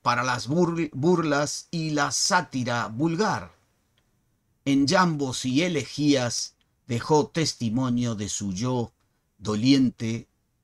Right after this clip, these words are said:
y de su palabra mordaz. Vamos a leer un-, unos fragmentos de Arquíloco traducidos desde esta edición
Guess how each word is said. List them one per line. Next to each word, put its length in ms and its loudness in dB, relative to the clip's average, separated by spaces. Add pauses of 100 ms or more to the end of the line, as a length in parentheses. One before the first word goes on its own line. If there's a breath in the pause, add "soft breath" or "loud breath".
(100)
y 140 0
de 140 -4
su 220 -2
palabra 800 -2 (140)
mordaz. 880 -4 (840)
Vamos 400 2
a 80 -2
leer 320 0
un-, 80 -2
unos 480 2
fragmentos 960 0 (280 soft breath)
de 120 0
Arquíloco 880 0 (920)
traducidos 1040 0
desde 540 -6
esta 520 -6 (1600)
edición 880 0